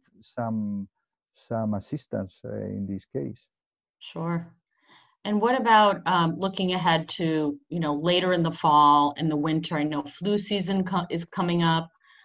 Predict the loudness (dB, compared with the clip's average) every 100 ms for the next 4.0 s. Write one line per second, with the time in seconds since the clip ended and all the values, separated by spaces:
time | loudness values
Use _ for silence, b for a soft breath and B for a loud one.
0 | b _ 2 2 2 0 -4 -8 -2 0
1 | 2 0 -2 0 0 2 -2 -2 -2 0
2 | 0 -2 -4 -4 -2 -2 -2 -4 -10 -8
3 | 0 0 0 0 0 0 0 -4 -6 -10